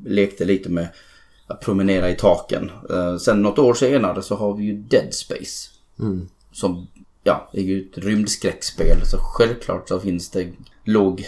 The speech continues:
Speaker 1: gravitation och ingen gravitation om man är utanpå Ishimura, har jag för mig också.
Speaker 2: Ja, det finns
Speaker 1: Eller är det
Speaker 2: ju
Speaker 1: tvåan?
Speaker 2: sex sektioner inne i spelet där
Speaker 1: Ja.
Speaker 2: du flyter runt i nollgravitation i alla fall.
Speaker 1: Ja.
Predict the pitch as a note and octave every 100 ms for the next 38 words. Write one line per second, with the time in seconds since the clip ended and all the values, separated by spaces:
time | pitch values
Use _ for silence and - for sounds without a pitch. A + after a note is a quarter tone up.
0 | - G#2 G2 G2+ G2 - F#2+ F#2 F#2 F#2
1 | A2 G#2+ G#2 F#2 F2+ F2 F#2 G2 A2 F#2+
2 | F#2+ G2 G2 G2 A2 A2+ F#2+ F2+ - -
3 | A2 F2+ F#2+ - _ - G#2 - G#2 F2+
4 | - - - - F2 F#2 - F2+ F2 F#2
5 | - - - - - _ _ - - _
6 | - A#2 B2 C3 C#3 - B2+ - A2+ G2+
7 | B2+ B2+ A#2+ A2+ C#3 D#3+ D3 E3 - E3
8 | E3 - - C3+ A2 G#2 G#2 G2+ F#2+ -
9 | - D#2+ - - - - G2 G2 G#2 F2
10 | - - - - - G2 - G#2 F2 F2
11 | - - F#2 F2+ _ _ - - _ _
12 | A2+ A#2 A2 G2 G2+ F2 G2 F#2+ - -
13 | - - - - - A1 - - _ _
14 | - - - F2+ -